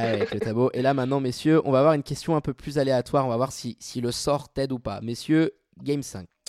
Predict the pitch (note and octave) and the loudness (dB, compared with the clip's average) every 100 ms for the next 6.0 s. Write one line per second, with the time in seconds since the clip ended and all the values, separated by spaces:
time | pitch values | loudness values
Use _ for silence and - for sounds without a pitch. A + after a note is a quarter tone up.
0 | - _ _ - B2 B2+ D3+ - C#3 - | -20 _ _ -10 -6 -4 -4 -6 -14 -12
1 | C#3 C#3+ C3 A#2 A#2+ - E3 C3 B2 - | -10 -10 -10 -8 -6 -6 -6 -6 -8 -8
2 | - - A#2 A2+ B2 C#3 B2 - D3 C#3 | -12 -12 -12 -8 -6 -4 -6 -6 -2 -2
3 | C3 C3 B2 A2 G2+ F2+ _ _ _ _ | -2 -4 -4 -6 -8 -12 _ _ _ _
4 | B2+ B2 G3 D#3 D3 C#3+ C3+ G3 - D#3+ | -4 2 2 2 2 2 2 -2 0 4
5 | E3+ - C#3 - D3 B2 A#2+ C3+ F3+ D#3+ | 4 4 -2 -2 -2 0 0 0 -2 -4